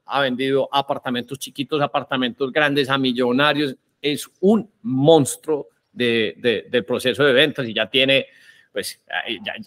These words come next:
ya construido en Estados Unidos, eh, eh, pues, vende, hace casas, compra lotes, hace restaurantes. Y en todo ese proceso me dijo, "Ve, Hernán, yo acabo de invertir con,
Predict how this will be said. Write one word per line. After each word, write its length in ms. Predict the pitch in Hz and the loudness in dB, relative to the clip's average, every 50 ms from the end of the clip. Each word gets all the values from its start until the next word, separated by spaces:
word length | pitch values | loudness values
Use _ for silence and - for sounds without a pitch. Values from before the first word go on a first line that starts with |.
| _ 95 | _ -10
ya 220 | 104 113 120 110 - | 0 0 0 2 2
construido 460 | - 135 117 - 139 139 127 107 120 | 0 -4 -4 -2 -2 0 0 0 0
en 80 | 131 120 | 0 -2
Estados 440 | - - 107 98 110 123 120 - | -4 -4 -2 0 0 0 -2 -2
Unidos, 560 | 120 127 131 135 139 139 135 127 123 110 - 127 | 0 0 2 4 4 4 2 2 -2 -4 -2 -2
eh, 500 | 117 113 113 107 98 98 90 90 92 - | 0 0 0 0 -2 -2 -4 -6 -8 -6
eh, 280 | - 101 104 98 95 90 _ | -4 -4 -2 -2 -4 -6 _
pues, 240 | _ - - - - | _ -16 -16 -14 -14
vende, 800 | 82 85 95 92 104 110 123 147 147 127 113 131 123 120 113 104 92 - | -16 -18 -8 -2 2 2 2 4 2 2 2 4 4 4 2 2 2 0
hace 280 | 113 117 - 151 - - | -2 -2 -2 -4 -6 -2
casas, 760 | - 123 127 147 147 131 - 131 113 107 104 107 107 - | 0 2 2 2 2 0 -2 -2 -2 -2 -4 -4 -6 -8
compra 420 | - - 139 131 110 - 135 123 123 | -6 -2 -2 -2 -2 -2 -2 -2 0
lotes, 720 | 127 139 147 156 151 _ - 139 135 131 123 120 110 - | 2 4 4 4 4 _ -2 0 0 0 0 -2 -4 -4
hace 260 | 110 110 101 139 151 | -6 -6 -4 -4 -4
restaurantes. 960 | 135 131 113 - - 107 101 110 117 135 143 135 127 - 156 147 143 - - _ _ _ _ _ _ _ - | -4 -4 -8 -8 -6 -4 -4 0 0 2 0 0 0 0 0 0 0 -2 -8 _ _ _ _ _ _ _ 2
Y 80 | 160 | 4
en 140 | 165 165 139 | 4 4 4
todo 160 | - 190 214 | 2 2 2
ese 140 | 220 202 233 | 2 2 0
proceso 380 | - 208 202 156 208 196 - 190 | -2 -2 0 2 0 0 0 0
me 100 | 190 196 | 0 0
dijo, 260 | 170 160 147 135 120 | 2 2 2 0 0
"Ve, 180 | - 165 220 220 | 0 0 2 2
Hernán, 480 | 175 147 151 196 214 196 156 - - _ | 2 0 2 0 0 0 -2 -4 -10 _
yo 180 | - 131 113 143 | -14 -4 -2 -2
acabo 300 | 123 - - 170 180 185 | -2 0 0 0 0 0
de 80 | 180 175 | 0 0
invertir 580 | 165 160 151 - _ - 160 156 160 147 _ _ _ _ _ _ _ _ | 0 -2 -2 -2 _ -2 -2 0 -2 -2 _ _ _ _ _ _ _ _
con, 640 | - 135 135 127 127 123 120 117 117 113 110 113 | -2 0 2 2 2 2 0 -2 -4 -6 -10 -12